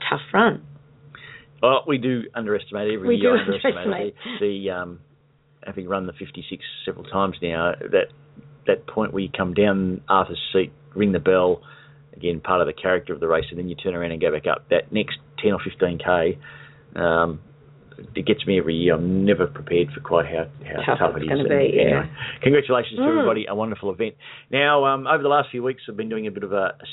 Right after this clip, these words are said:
Speaker 2: series on my, uh, journey into becoming a G P S watch, uh, user with my Suunto Ambit three. Um, I'm not gonna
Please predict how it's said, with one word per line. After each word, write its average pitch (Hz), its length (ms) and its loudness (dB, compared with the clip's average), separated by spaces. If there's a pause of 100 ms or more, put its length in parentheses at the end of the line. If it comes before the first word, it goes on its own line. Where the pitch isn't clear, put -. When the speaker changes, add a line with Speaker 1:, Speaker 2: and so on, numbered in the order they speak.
(100)
Speaker 2:
series 107 320 -2
on 98 200 -2
my, 95 400 0
uh, 90 120 -2 (220)
journey 104 400 4
into 92 240 -2
becoming 92 380 0
a 82 80 2
G 101 240 2
P 95 260 4
S 92 60 2 (240)
watch, - 460 -2 (220)
uh, 71 40 -12
user 107 320 -2
with 101 180 -2
my 85 260 -4 (260)
Suunto 104 380 4
Ambit 92 340 -2 (200)
three. 131 320 2 (400)
Um, 98 340 -2 (140)
I'm - 160 -18
not 123 120 -2
gonna 110 200 -2